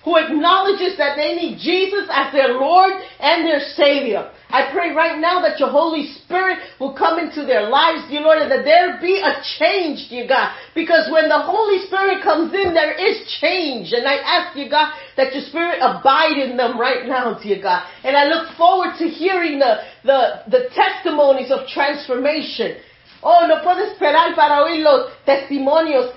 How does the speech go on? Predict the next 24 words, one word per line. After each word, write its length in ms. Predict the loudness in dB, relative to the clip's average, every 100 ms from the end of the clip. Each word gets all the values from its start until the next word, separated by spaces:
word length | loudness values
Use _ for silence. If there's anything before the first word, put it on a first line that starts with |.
| -16 -2
de 140 | 0
cómo 280 | 2 2 0
Dios 220 | 0 -2
ha 120 | -2 -2
transformado 920 | -2 -2 -2 -2 0 0 2 2 2
vidas, 400 | 0 -6 -8 -12 -12
Señor. 480 | -12 -10 -12 -12 -16 _ _ -4
Y 100 | 0
ahora 280 | 0 0 0
te 100 | -2
pido 340 | -2 -2 0
por 160 | -2 -2
cada 400 | 0 2 2 0
uno 180 | 0
de 100 | -2
nosotros 580 | -4 -6 -4 -4 -4 -6 -4
que 420 | -6 -6 -10 -10 -2
hemos 320 | 0 0 -4
apuesto 520 | -4 -2 -4 -2 -4
nuestro 340 | -2 -4 -4 -6
ministerio 680 | -6 -8 -4 -2 -2 -2
a 260 | -4 -4 -4
un 200 | -4 -2
lado 420 | 0 0 0